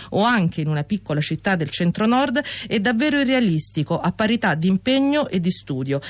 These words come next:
È giusto quindi, dice Alfonsa, valutarlo comunque per il lavoro svolto, per l'impegno?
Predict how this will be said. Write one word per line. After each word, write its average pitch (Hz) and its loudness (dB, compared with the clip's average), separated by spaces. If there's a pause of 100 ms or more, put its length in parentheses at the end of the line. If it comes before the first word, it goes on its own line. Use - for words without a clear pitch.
(160)
È - 0
giusto 240 0
quindi, 214 2
dice 196 0
Alfonsa, 220 2
valutarlo 202 2
comunque 208 0
per 196 0
il 196 2
lavoro 196 2
svolto, 190 0
per 196 0
l'impegno? 196 2